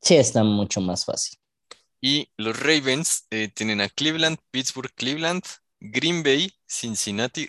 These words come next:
Speaker 2: Rams y Pittsburgh.
Speaker 1: Ese también está muy complicado.
Speaker 2: Entonces, todos, eh, en la A F C Norte, que más, más o menos parejos, Ra-,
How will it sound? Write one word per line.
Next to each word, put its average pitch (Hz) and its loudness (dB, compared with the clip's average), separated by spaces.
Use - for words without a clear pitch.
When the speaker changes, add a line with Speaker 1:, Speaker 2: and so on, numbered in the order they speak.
Speaker 2:
Rams - 2
y 104 -8
Pittsburgh. - -12
Speaker 1:
Ese 117 2
también 101 0
está 95 -4
muy 92 0
complicado. 90 -2
Speaker 2:
Entonces, 123 -2
todos, 170 2
eh, 120 2
en 110 -2
la 110 2
A 113 2
F 135 -4
C 139 -2
Norte, 131 -2
que 113 -2
más, 113 2
más 110 0
o 110 -6
menos 101 -4
parejos, 95 -4
Ra-, 98 -4